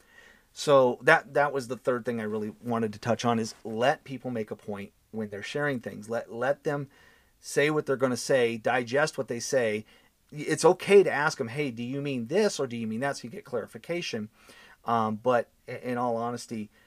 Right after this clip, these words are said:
um, show some, show some charity, huh? Please.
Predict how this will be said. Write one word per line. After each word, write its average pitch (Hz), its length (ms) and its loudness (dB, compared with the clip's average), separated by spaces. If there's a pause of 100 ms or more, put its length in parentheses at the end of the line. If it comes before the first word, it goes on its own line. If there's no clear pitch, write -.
(240)
um, 107 440 -6 (1500)
show 170 200 0
some, 110 280 -4 (220)
show - 160 -2
some 156 160 -6
charity, 110 360 -4
huh? 135 160 -6 (220)
Please. 135 320 -6